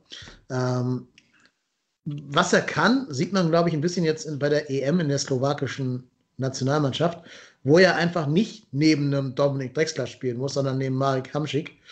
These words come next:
Ähm, das ist ein anderes Kaliber dann,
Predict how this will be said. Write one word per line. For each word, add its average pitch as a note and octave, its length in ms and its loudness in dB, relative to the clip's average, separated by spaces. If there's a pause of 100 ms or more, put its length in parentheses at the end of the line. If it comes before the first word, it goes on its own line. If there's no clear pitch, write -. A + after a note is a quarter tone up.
(420)
Ähm, C3+ 400 2 (260)
das - 200 -8
ist - 160 -4
ein D3 60 -2
anderes C#3 260 0
Kaliber C#3 380 6
dann, D3+ 280 0